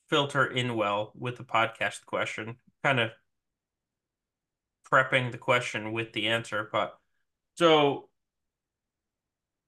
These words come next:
how do you typically accumulate R eight and R nine mats, specifically the impulse detectors and the Gerda keypads?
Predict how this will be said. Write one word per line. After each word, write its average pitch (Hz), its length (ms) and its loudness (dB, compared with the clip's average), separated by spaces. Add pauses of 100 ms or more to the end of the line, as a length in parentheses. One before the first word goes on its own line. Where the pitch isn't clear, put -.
(200)
how 208 340 0
do 214 80 -6
you 180 300 0
typically 156 580 -2
accumulate 127 680 0
R 127 220 6
eight 120 240 2
and 117 100 -8
R 113 200 2
nine 110 300 0
mats, 92 460 -10
specifically 165 760 -2
the 123 160 -4
impulse 127 400 -2
detectors 120 640 -4
and 117 100 -6
the 85 80 -8
Gerda 120 400 0
keypads? 110 800 -6